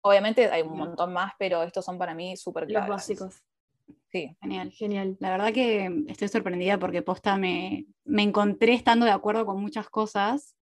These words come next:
Speaker 2: que, como les decía antes, quizás no, mm,
Speaker 3: <laughs>
Speaker 2: quizás no las llamaba ley de atracción o quizás pensaba, como les decía antes, en la ley de atracción como algo súper místico y al final, eh,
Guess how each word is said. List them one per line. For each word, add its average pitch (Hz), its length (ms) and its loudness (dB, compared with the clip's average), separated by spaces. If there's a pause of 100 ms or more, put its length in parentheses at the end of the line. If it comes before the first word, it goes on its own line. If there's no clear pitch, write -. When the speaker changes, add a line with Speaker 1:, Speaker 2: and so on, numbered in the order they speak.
(520)
Speaker 2:
que, - 120 2
como 190 180 -2
les 185 100 -2
decía 202 260 0
antes, 190 260 -2
quizás 202 400 0
no, 208 400 2
mm, 180 480 -4
Speaker 3:
<laughs> - 180 -20 (560)
Speaker 2:
quizás 269 360 4
no 247 160 8
las 262 240 4
llamaba 233 480 4
ley 220 140 0
de 233 60 0
atracción 233 720 -2
o 185 120 -8
quizás 220 440 -2
pensaba, 214 360 2
como 202 140 -4
les 202 100 -2
decía 214 140 -2
antes, 208 180 -4
en 190 60 -4
la 196 60 -2
ley 208 80 0
de 220 40 2
atracción 214 260 -4
como 202 140 -2
algo 208 120 -2
súper 214 240 -4
místico 226 520 0
y 247 60 4
al 190 100 0
final, 190 500 -4
eh, 190 420 -4